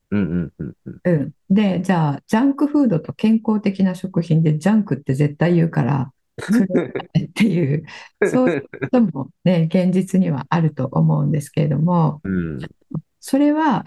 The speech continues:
Speaker 2: えっと、ジャンクを食べさせているから、ジャンク欲しくなっちゃう。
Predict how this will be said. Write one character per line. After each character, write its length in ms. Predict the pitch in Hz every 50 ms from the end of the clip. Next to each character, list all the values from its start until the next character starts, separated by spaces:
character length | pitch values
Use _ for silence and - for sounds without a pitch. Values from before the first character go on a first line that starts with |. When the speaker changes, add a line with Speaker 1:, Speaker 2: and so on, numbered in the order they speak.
| -
Speaker 2:
え 120 | 180 175 165
っ 80 | 165 -
と、 600 | _ 156 147 147 147 147 - 143 143 - - - - _ _ _ _ _ _ _ _ _ _ _ _
ジ 260 | - 151 151 - 226
ャ 100 | 254 302
ン 120 | 311 302 -
ク 140 | - 185 160
を 60 | 147
食 160 | - - 165
べ 100 | 180 208
さ 160 | 196 - 262
せ 160 | 262 - 247
て 140 | 240 - 160
い 100 | 160 160
る 140 | 180 226 233
か 160 | - 269 247
ら、 320 | 226 233 262 240 185 147 147
ジ 140 | 147 185
ャ 80 | 180 175
ン 40 | 175 165
ク 80 | - -
欲 100 | 139 147
し 100 | 147 -
く 120 | - 131
な 140 | 127 127 131
っ 60 | 131 -
ち 100 | - -
ゃ 40 | 131
う。 240 | 110 110 113 131